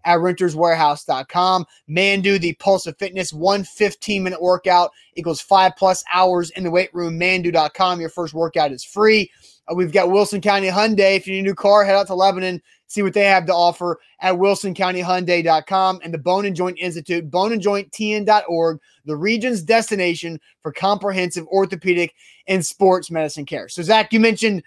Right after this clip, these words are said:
uh, one of our topics on Monday after the Titans' thirty-eight to thirteen loss to the Cardinals was,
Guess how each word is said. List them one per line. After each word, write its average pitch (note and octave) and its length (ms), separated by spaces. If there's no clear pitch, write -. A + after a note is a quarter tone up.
uh, F#3 240
one G#3 240
of A#3 80
our G3+ 160
topics F#3+ 480
on E3+ 180
Monday D#3 680
after F#3 380
the E3 80
Titans' F3 520
thirty-eight F3+ 460
to E3 60
thirteen F3+ 460
loss D#3+ 480
to F#3+ 140
the E3 120
Cardinals D3 520
was, D#3 320